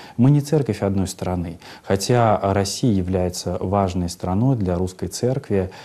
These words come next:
и представляет, э, для нее, э, э, самую большую часть. Э, тем не менее, э, э, верующие Русской Православной Церкви сегодня живут, э,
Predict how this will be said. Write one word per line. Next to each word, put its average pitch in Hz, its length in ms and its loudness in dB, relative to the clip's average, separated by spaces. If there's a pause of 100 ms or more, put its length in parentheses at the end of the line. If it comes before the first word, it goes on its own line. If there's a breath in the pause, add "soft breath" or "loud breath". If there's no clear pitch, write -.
(180 loud breath)
и 92 200 0
представляет, 95 880 -2
э, 90 220 0
для 92 200 2
нее, 95 480 2
э, - 80 -8
э, 87 920 -2
самую 90 560 0 (160)
большую 92 540 0
часть. - 520 -2 (540 loud breath)
Э, 90 220 0
тем 131 180 4
не 139 100 6
менее, 117 640 4
э, 95 140 -2 (580 loud breath)
э, - 800 -6
верующие 104 540 2
Русской 101 260 -4
Православной 101 600 0
Церкви 139 340 -2
сегодня 104 360 0
живут, 104 480 -2
э, 92 180 0